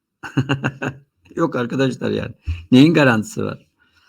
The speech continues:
Seni tutuklamayacağının garantisi var mı? Neyse biz biraz efsunluyuz arkadaşlar. Çok dava var, fark etmiyor.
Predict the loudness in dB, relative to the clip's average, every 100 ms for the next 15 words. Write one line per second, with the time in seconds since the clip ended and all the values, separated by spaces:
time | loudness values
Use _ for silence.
0 | _ _ _ _ -6 0 0 0 0 4
1 | 6 6 6 4 2 2 0 -6 -8 -10
2 | -10 -12 -18 _ _ _ _ _ _ _
3 | _ _ -4 -2 0 -2 -2 0 4 4
4 | 2 0 0 0 2 4 2 -2 -4 -2
5 | -2 -4 -10 -16 _ _ _ _ _ _
6 | -6 -4 0 2 2 -2 -6 -10 -10 -10
7 | -8 -8 -8 -12